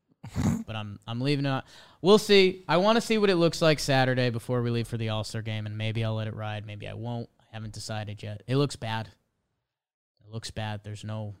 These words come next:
ifs, ands, or buts around it, but it's back for now. Uh, thank you guys for your support. Thank you guys for your comments. Leave a comment. Share the episode. I think this was fun. I think this was good. Um, and we usually wrap up with Bro of the Night. I will, uh,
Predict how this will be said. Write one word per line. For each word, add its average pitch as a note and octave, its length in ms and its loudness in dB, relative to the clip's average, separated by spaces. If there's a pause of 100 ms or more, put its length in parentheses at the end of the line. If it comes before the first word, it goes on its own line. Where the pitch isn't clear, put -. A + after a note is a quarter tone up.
(120)
ifs, A2+ 280 -10
ands, G#2+ 260 -8
or G2+ 40 -12
buts G2+ 300 -12
around G2+ 320 -12
it, G#2 160 -14 (220)
but G2+ 220 -14 (160)
it's A2+ 160 -14
back G#2 280 -10
for - 140 -18
now. G#2 320 -12 (560)
Uh, G#2 260 -12
thank G#2+ 280 -8
you G2+ 80 -12
guys G2+ 220 -8
for - 100 -16
your G#2 100 -10
support. G#2+ 380 -12 (260)
Thank F3 200 6
you E3 100 4
guys D3+ 220 6
for - 80 -6
your C3 100 -2
comments. B2+ 560 -4
Leave C#3+ 220 0
a C#3+ 40 -4
comment. B2+ 540 -6
Share F3+ 300 4
the D3+ 160 2
episode. C3 520 -4
I A2+ 160 -8
think F3+ 140 -4
this - 180 -14
was G#2+ 140 -16
fun. C3 380 -12 (720)
I A2+ 40 -12
think C3+ 140 -8
this C3+ 200 -12
was A#2 100 -10
good. B2+ 320 -8 (880)
Um, D3 460 2 (260)
and D3 100 -2
we F3+ 100 4
usually F#3 360 6
wrap E3+ 380 6
up D#3 180 4
with B2+ 160 -2
Bro D3 240 4
of C#3 60 2
the C3 60 0
Night. C3 380 -2
I C3+ 220 2
will, C3+ 300 2
uh, B2 240 0